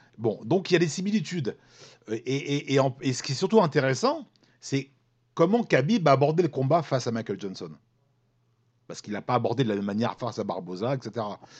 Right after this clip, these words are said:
Et donc, face à Michael Johnson, comme Michael Johnson est gaucher, Khabib ne rentre pas sur lui. Parce qu'il veut pas se faire contrer. En fait, qu'est-ce qu'il fait ? Johnson, il provoque un peu Johnson pour le faire avancer. Et c'est quand il avance, il travaille sur deux temps en fait,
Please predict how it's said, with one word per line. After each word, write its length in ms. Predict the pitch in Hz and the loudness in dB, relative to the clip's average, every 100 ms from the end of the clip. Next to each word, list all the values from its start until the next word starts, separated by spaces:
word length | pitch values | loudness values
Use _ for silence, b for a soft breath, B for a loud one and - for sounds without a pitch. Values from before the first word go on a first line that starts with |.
| b | b
Et 100 | 104 | -6
donc, 260 | 113 202 - | 2 2 2
face 240 | 190 165 | 0 2
à 40 | 131 | 2
Michael 240 | 120 113 | 0 0
Johnson, 360 | 104 120 220 254 | 0 0 0 0
comme 160 | - 170 | -2 -2
Michael 200 | 151 147 | -2 -2
Johnson 180 | 143 143 | -2 -2
est 100 | 110 | -2
gaucher, 560 | 117 120 - 214 302 _ b b b b b | -2 -2 -2 -4 -4 _ b b b b b
Khabib 440 | 98 104 208 247 190 - 110 | -8 0 2 2 0 -8 -2
ne 100 | 117 | 0
rentre 380 | 117 147 139 156 | 2 2 2 4
pas 160 | 220 | 4
sur 240 | - 156 139 | 4 4 4
lui. 240 | 123 - - - _ _ - | 2 -4 -20 -20 _ _ -20
Parce 140 | - | -8
qu'il 100 | 113 | -4
veut 80 | 117 | 0
pas 120 | 196 | 0
se 80 | - | -2
faire 160 | 180 | -6
contrer. 320 | - 143 107 107 | -4 -4 -2 -4
En 80 | |
fait, 200 | 107 202 - | -2 -4 -4
qu'est-ce 200 | 135 - | -8 -8
qu'il 120 | 110 | -8
fait ? 260 | 185 220 b b 101 | -6 -6 b b -8
Johnson, 200 | 113 196 202 | -2 -2 0
il 120 | 151 | -4
provoque 380 | 147 208 233 202 | 2 4 4 4
un 100 | 165 | 0
peu 180 | 165 160 | 0 0
Johnson 400 | 131 120 226 247 b b - | 0 0 -2 -2 b b -2
pour 140 | 147 | 0
le 100 | 151 | 0
faire 320 | 139 220 - | 4 4 6
avancer. 460 | 143 120 113 104 - b - | 4 2 -2 -8 -12 b -6
Et 80 | |
c'est 180 | 117 147 | 0 0
quand 340 | 143 254 214 190 | 2 2 0 4
il 100 | 165 | 4
avance, 640 | 147 240 220 - - - _ _ 143 | 6 2 2 -6 -8 -12 _ _ -20
il 40 | - | -6
travaille 200 | 156 170 | -2 -2
sur 160 | 113 | -2
deux 160 | 113 143 | -2 -2
temps 180 | - 117 | 0 -4
en 60 | |
fait, 260 | 104 98 | -4 -10